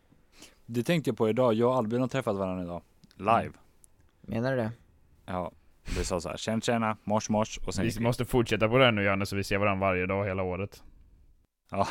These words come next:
Speaker 1: <laughs> oh shit.
Speaker 3: <laughs>
Speaker 1: Nej, men, och det var att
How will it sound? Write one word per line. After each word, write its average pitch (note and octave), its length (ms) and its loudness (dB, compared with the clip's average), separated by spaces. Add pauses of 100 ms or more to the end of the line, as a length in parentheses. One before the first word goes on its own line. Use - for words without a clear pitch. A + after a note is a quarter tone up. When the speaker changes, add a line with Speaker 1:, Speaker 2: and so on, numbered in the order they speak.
Speaker 1:
<laughs> - 100 -6
oh B2+ 120 6
shit. - 320 -2 (460)
Speaker 3:
<laughs> - 760 -4
Speaker 1:
Nej, A2+ 160 4
men, B2+ 220 4 (300)
och A#2+ 160 2
det C3 100 6
var C#3+ 200 6
att A2+ 140 -2